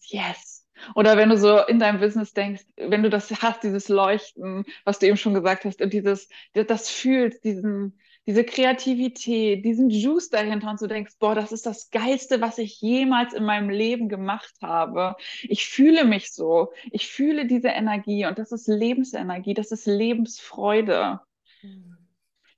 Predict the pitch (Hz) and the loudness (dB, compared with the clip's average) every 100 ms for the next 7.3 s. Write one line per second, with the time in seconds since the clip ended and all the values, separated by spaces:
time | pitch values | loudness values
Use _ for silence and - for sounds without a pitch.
0 | _ 233 226 247 247 247 220 - 196 220 | _ 2 2 2 0 -2 -4 2 4 4
1 | 233 214 208 - 247 247 247 247 214 - | 2 -4 -6 -8 -4 0 0 -2 -8 -4
2 | 226 220 277 269 240 220 - 240 247 240 | -2 -2 -4 -4 -4 -4 -4 -2 -2 -2
3 | 226 220 - 214 240 233 233 226 220 - | -4 -6 -8 -8 -4 -4 -6 -8 -8 -12
4 | _ - 220 226 - - 226 247 190 175 | _ -4 -2 -2 -4 -4 -2 0 0 -2
5 | - _ - 226 226 220 226 240 226 220 | -8 _ -6 -2 -2 -2 -2 -2 -4 -4
6 | 208 226 220 214 214 220 208 - 220 240 | -6 -6 -6 -8 -8 -12 -12 -6 -2 -2
7 | 190 202 | -4 -8